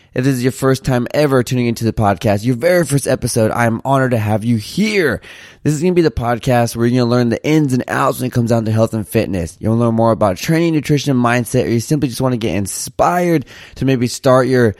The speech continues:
take your first step into your fitness journey, or maybe get past a mindset roadblock or a lifestyle setback, whatever it is that you're having trouble with, or whatever you want to learn more of when it comes down to sculpting your body, your health, and your mind,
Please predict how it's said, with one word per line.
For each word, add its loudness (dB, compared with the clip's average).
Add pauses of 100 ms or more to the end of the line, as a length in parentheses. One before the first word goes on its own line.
(280)
take 2
your 4
first 0
step 0
into -4
your 0
fitness -2
journey, 0 (300)
or 4
maybe 0
get -4
past 0
a -2
mindset -2
roadblock 2
or 2
a 2
lifestyle 0
setback, -2
whatever 4
it 2
is 2
that 0
you're -2
having 0
trouble 0
with, 2
or 0
whatever 2
you 0
want 0
to 0
learn 0
more 2
of 4
when 0
it -4
comes -4
down 0
to 0 (300)
sculpting -2
your 0
body, 0
your 0
health, 0
and -2
your 0
mind, 2